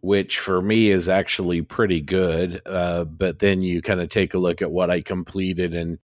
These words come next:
it kinda pales a little bit. So I finished a Bandai one seventy-second scale X-Wing, which I painted in the, uh,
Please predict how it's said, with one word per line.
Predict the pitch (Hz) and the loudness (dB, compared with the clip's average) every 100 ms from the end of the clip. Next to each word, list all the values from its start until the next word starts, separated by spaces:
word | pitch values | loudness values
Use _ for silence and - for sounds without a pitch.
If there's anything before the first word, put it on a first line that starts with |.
| _ _ - | _ _ -4
it | 92 | -2
kinda | - 92 82 | -2 -2 -2
pales | - 98 90 82 | 0 2 2 0
a | 87 | -2
little | 82 82 | -2 -2
bit. | 80 90 101 | -2 -2 -2
So | - 92 | -4 -2
I | 92 | -2
finished | - 101 92 87 - | -2 -2 -2 -4 -4
a | 80 87 90 90 85 _ _ _ _ - | -4 -2 0 -2 -4 _ _ _ _ 0
Bandai | 98 101 98 98 98 98 | 2 4 4 6 6 6
one | 95 95 95 | 4 2 0
seventy-second | - 95 95 87 - 95 - 95 | 0 2 0 0 2 0 0 -6
scale | - 107 110 | 2 2 2
X-Wing, | 95 92 - 95 92 107 | 0 -2 -2 -2 0 0
which | 104 85 | -2 -2
I | 90 | -2
painted | 82 101 95 90 87 | -2 0 2 2 2
in | 87 90 90 | 2 0 0
the, | 82 90 87 87 | 0 0 2 0
uh, | 85 85 | 0 -2